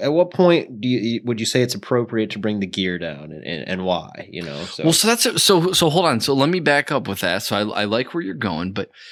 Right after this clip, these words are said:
Speaker 1: Yeah,
Speaker 2: would
Speaker 1: that
Speaker 2: you
Speaker 1: one was
Speaker 2: s-,
Speaker 1: kinda more
Speaker 2: no,
Speaker 1: saying,
Speaker 2: I'm with
Speaker 1: "What,
Speaker 2: ya.
Speaker 1: what's the, the, the max gear?" <laughs>
Speaker 2: Yeah.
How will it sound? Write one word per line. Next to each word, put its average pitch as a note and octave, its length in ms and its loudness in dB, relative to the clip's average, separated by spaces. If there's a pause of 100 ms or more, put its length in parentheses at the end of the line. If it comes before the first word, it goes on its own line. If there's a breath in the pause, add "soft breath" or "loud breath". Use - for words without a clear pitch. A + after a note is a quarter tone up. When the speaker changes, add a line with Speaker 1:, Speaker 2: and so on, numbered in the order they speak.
(200 loud breath)
Speaker 1:
Yeah, G#2 240 -4
Speaker 2:
would C#3+ 140 4
Speaker 1:
that G3 100 4
Speaker 2:
you A#3 60 4
Speaker 1:
one D#3 100 4
was C#3+ 80 2
Speaker 2:
s-, - 100 0
Speaker 1:
kinda B2 220 4
more A#2+ 360 8
Speaker 2:
no, - 60 4
Speaker 1:
saying, A2 360 4
Speaker 2:
I'm F#3 100 2
with B2+ 140 4
Speaker 1:
"What, G2+ 100 0
Speaker 2:
ya. F#2+ 80 2
Speaker 1:
what's A2 220 0
the, G2+ 360 0
the, G#2 180 0
the G#2 120 -6
max F#2+ 300 0
gear?" A2 260 0
<laughs> - 60 0
Speaker 2:
Yeah. D#3+ 400 4